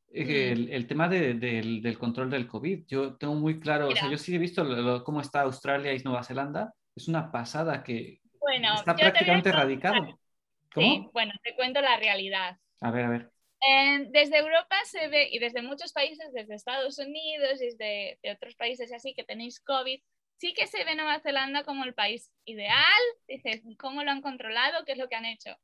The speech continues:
Speaker 1: Sí.
Speaker 2: Lo primero, vivimos en una isla.
Speaker 1: Ah, bueno, eso sí, también es verdad que facilita, y
Speaker 2: Somos
Speaker 1: Australia
Speaker 2: una
Speaker 1: también.
Speaker 2: isla.
Speaker 1: <laughs>
Speaker 2: Somos una isla. Somos, estamos en el culo del mundo, literalmente.
Speaker 1: Nadie va. <laughs>
Speaker 2: Tardas dos días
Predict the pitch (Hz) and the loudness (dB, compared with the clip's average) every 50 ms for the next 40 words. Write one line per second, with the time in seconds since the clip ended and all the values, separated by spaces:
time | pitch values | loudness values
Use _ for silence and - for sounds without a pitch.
0 | _ _ _ _ _ _ _ - - 123 123 277 294 285 302 302 302 330 330 330 | _ _ _ _ _ _ _ -10 -6 0 4 4 4 4 4 2 2 2 0 0
1 | 285 285 285 285 320 349 403 - - - 339 339 330 339 339 320 311 311 - 294 | -2 -2 0 0 2 2 0 0 0 -2 -2 0 2 4 4 4 2 -2 -2 0
2 | 233 190 185 - _ _ _ 147 143 147 147 151 156 160 185 160 - 151 131 - | 0 0 -2 -4 _ _ _ 2 2 4 4 4 2 2 2 0 2 0 0 2
3 | 127 131 143 151 147 160 156 160 160 175 156 147 139 127 - 127 127 131 120 117 | 2 2 2 2 4 6 6 6 6 4 0 0 0 0 0 0 0 2 2 2
4 | 117 123 123 117 117 - 147 151 160 175 175 156 131 127 127 131 131 139 147 - | 4 4 4 2 2 0 2 4 4 4 6 4 4 4 4 2 0 0 -2 -6
5 | - - - - 185 - - - - - _ _ _ _ _ _ _ _ _ _ | -8 -12 -4 -2 0 0 0 -4 -10 -20 _ _ _ _ _ _ _ _ _ _
6 | _ _ _ _ 269 277 302 311 302 349 311 320 294 294 302 294 - 262 208 - | _ _ _ _ -4 -2 -2 -2 -4 -2 0 2 2 2 0 -4 -4 -4 -4 -4
7 | - _ _ _ _ _ _ _ - - - _ _ _ - 302 285 285 330 359 | -4 _ _ _ _ _ _ _ -20 -20 -20 _ _ _ 0 2 2 4 4 2
8 | 415 - - - _ _ _ - 262 - 302 302 339 359 370 320 302 285 277 320 | 0 0 -6 -12 _ _ _ -2 2 2 2 2 2 -2 -2 -2 -2 -2 -2 -2
9 | 311 320 302 294 285 285 277 269 226 214 220 208 - 214 226 226 226 220 220 214 | 0 0 0 0 0 -4 -4 -4 -4 -4 -6 -6 -4 -4 -2 -2 -2 -4 -6 -8
10 | - - - - _ _ _ - 147 156 156 156 151 135 139 143 143 - - - | -10 -12 -12 -16 _ _ _ 0 2 4 4 6 6 6 6 4 4 2 -2 -6
11 | - - 240 233 - 269 277 - - - - - 320 330 349 359 370 370 339 285 | 2 4 4 4 4 2 -4 -4 -8 -10 -10 0 2 4 4 6 6 4 4 4
12 | 269 254 254 262 349 392 392 440 494 349 320 427 415 453 494 480 466 | -2 -6 -4 2 6 8 8 8 8 6 4 2 4 6 6 6 4